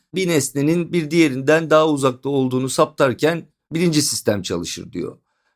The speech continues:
Mesela bir sesteki düşmanlık ifadesini hissetmeye çalıştığımızda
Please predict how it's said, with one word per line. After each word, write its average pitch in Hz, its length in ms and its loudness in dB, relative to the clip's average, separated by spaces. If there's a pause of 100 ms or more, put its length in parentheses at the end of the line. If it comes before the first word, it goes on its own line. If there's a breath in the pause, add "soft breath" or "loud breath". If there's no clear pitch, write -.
Mesela 165 800 4 (400)
bir 156 200 -4
sesteki 160 680 0
düşmanlık 170 560 -2
ifadesini 147 640 0
hissetmeye 151 640 -4
çalıştığımızda 135 840 -2